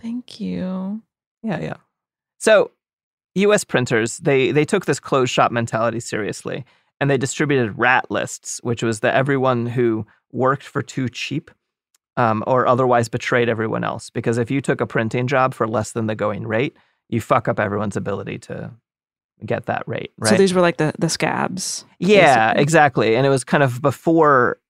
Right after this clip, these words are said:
Speaker 2: this came about even before they were a union, I believe. So it wasn't even
Speaker 1: Okay.
Speaker 2: quite scabbing because they weren't necessarily, like, working on a place that was on strike.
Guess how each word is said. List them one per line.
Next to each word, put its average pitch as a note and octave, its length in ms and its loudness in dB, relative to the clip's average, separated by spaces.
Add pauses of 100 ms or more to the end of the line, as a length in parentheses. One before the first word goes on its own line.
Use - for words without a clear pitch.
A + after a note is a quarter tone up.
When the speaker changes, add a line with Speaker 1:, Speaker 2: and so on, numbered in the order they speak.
(260)
Speaker 2:
this D#3 140 2
came G3+ 220 4
about D3+ 240 6
even C#3 200 2
before C3 300 0
they A#2 100 4
were G#2+ 60 2
a A2 60 2
union, A#2+ 400 -2
I - 80 -4
believe. - 400 -6 (260)
So C#3+ 100 2
it C#3+ 40 4
wasn't D#3+ 200 6
even D#3 140 4
Speaker 1:
Okay. - 160 0
Speaker 2:
quite D3 220 4
scabbing B2 880 2
because B2 220 -2
they A#2+ 100 2
weren't C#3 180 0
necessarily, B2 560 -2
like, G#2 280 -4 (1500)
working C#3 500 4
on A#2+ 140 4
a A2+ 180 0 (260)
place C3 280 0
that G2+ 100 0
was A2 120 -2
on G#2 140 -4
strike. - 640 -2